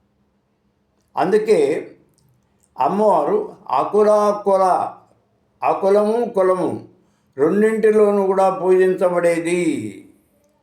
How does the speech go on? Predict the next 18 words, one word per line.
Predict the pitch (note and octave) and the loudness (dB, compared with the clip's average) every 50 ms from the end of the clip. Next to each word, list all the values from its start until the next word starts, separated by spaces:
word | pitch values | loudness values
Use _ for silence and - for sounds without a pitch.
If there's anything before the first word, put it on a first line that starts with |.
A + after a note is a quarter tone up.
| _ _ _ _ _ _ _ _ _ _ _ _ _ _ _ _ _ _ _ _ _ _ _ - | _ _ _ _ _ _ _ _ _ _ _ _ _ _ _ _ _ _ _ _ _ _ _ -8
అంటే | C#3+ E3 F#3+ G3 F#3+ | -6 -2 -2 -2 -2
కౌళాచార్యుల | - E3+ E3+ F3+ F#3+ G3 F#3+ F#3+ F#3+ G3 G3 F#3 F3+ F#3 | -2 -2 0 0 2 2 0 0 0 0 0 0 0 0
చేత, | F#3 F3+ F3+ F3+ F3+ F3+ F3+ F#3 F3+ E3+ | -2 -2 0 -2 -2 0 0 0 0 0
సమయాచార్యుల | E3+ E3+ D#3+ E3+ F#3 F#3 F#3 F3+ F3 - F3+ F3+ F3 F3 | 0 -2 -2 0 0 2 2 2 0 0 -2 -2 -2 -2
చేత, | F3 D#3 D#3+ E3+ F3 E3+ - | -4 -4 -2 -4 -4 -2 0
ఇద్దరి | F3+ F3 E3 D#3+ D#3+ D#3 F#3 F#3 F3+ | 0 0 0 -2 -2 -2 -4 -4 -2
చేత | F3+ F#3 F3+ F3 | -2 -2 -2 0
కూడా | F3 F3+ F3 F3 E3+ E3 E3+ F3 | 0 0 0 0 0 0 0 0
పూజించబడేది | E3+ - E3 E3 E3 E3+ E3 - F3 E3 D#3 D3+ D3+ D3+ D3+ D3+ D3 D3+ D3 D#3+ | 0 -4 -6 -8 -6 -8 -6 -4 -4 -2 -2 -2 0 0 0 -2 -2 -4 -4 -4
అని | E3 G#3+ C4 C4+ - - - _ _ _ _ _ _ _ _ _ _ _ _ _ _ _ _ _ _ _ _ _ - | -4 -4 -6 -6 -8 -12 -18 _ _ _ _ _ _ _ _ _ _ _ _ _ _ _ _ _ _ _ _ _ -6
మనకి | F3+ G3 G3+ F#3 - | -2 -2 -2 -2 0
శాస్త్రం | F3 D#3+ C#3+ - - D#3+ C#3+ C3+ B2 | -2 -2 -2 -2 -2 -4 -4 -2 -4
చెప్తోంది. | A#2+ G#2 - - A#2 G2 F2+ F2 - - - _ _ _ _ - - - _ _ _ _ _ _ _ _ _ _ _ _ _ _ _ _ _ _ _ _ _ | -4 -6 -6 -8 -10 -10 -10 -12 -16 -20 -20 _ _ _ _ -20 -20 -20 _ _ _ _ _ _ _ _ _ _ _ _ _ _ _ _ _ _ _ _ _
ఈ | E3 F#3 G#3 | -2 0 0
అకులము | G3 F#3 F3+ F#3 G#3+ A3 A3 G#3+ G#3+ G#3+ G#3+ G#3+ G#3+ | 2 0 0 0 0 2 2 2 2 2 2 2 2
అంటే | G#3 G#3 G#3+ G#3 | 2 0 0 0
ఎక్కడ | G3 F3+ F3+ F#3 F#3+ F#3 | 0 0 -2 -2 -2 -2
ఉంటుంది? | F3 D#3+ D#3 C#3 A#2 G#2 F#2 F#2+ - - - _ | -2 -2 -2 -4 -6 -6 -8 -10 -12 -14 -18 _